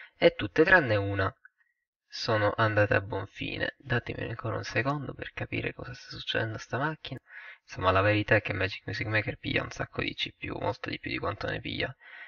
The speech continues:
L M S. Comunque, questa qua non è andata a buon fine, in quanto il proprietario del copyright ha fatto,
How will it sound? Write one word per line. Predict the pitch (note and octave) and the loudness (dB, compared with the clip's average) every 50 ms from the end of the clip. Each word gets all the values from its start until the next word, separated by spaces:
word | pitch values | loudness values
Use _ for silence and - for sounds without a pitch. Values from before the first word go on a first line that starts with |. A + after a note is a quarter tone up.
| - _ - | -18 _ -4
L | - - | 0 4
M | - - - - D3+ - - | 4 6 6 4 4 2 0
S. | - - - - - - _ _ _ _ _ _ _ _ _ - - - - - - | 0 -2 -2 -4 -4 -6 _ _ _ _ _ _ _ _ _ -20 -18 -18 -18 -14 -2
Comunque, | - - C3 G#2 - - - - - - _ _ - - | 2 2 2 2 0 -2 -6 -8 -10 -10 _ _ -20 -6
questa | - - F#3+ - - - | 0 0 2 2 2 2
qua | - - - - - - | 4 4 2 2 0 2
non | C3+ C#3 C3 A#2 | 4 4 6 6
è | G#2+ | 6
andata | G#2 G2+ A2+ A2+ - - | 4 4 2 2 2 0
a | - | -2
buon | - F#2+ G2+ G2+ | -2 -4 -6 -6
fine, | - - - G2 F#2+ - C#3 D#3 E3 _ _ _ _ | -6 -4 -4 -2 0 0 0 -2 -2 _ _ _ _
in | - C3 B2 | -8 -8 -6
quanto | B2 - C3 A#2+ G#2+ - B2+ | 0 2 2 2 2 2 0
il | G2+ G#2 | -2 -2
proprietario | - - C3+ - C#3 - A#2 G#3+ G3 - - - - | -2 -4 -2 0 4 8 8 8 8 8 4 0 -2
del | - A#2+ B2 | -4 -4 -4
copyright | - - C#3+ C#3+ - - C3+ C#3 D3 D3+ D#3 - - - - _ - - - - - - - - - - - | 0 0 0 0 2 2 4 4 4 4 2 -2 -6 -16 -16 _ -20 -20 -18 -18 -16 -16 -16 -16 -16 -8 0
ha | - - | 2 2
fatto, | D#3 - - D3+ - _ - D#3 D3 C#3+ C#3 C#3 C3 | 2 4 0 -2 -2 _ 4 4 6 6 6 4 2